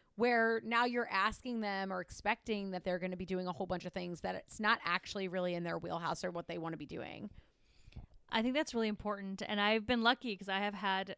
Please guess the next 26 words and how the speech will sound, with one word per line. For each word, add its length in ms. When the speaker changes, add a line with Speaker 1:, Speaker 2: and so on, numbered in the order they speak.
Speaker 2:
managers 680
that 160
have 420
actually 400
said, 220
"Hey, 160
Patricia, 360
<laughs> 0
you 60
don't 200
need 100
to 80
do 120
this 180
one." 200
<laughs> 280
So 540
I 160
think 240
that's 220
really 160
helpful. 520
So 140
pay 240
attention 680
and 440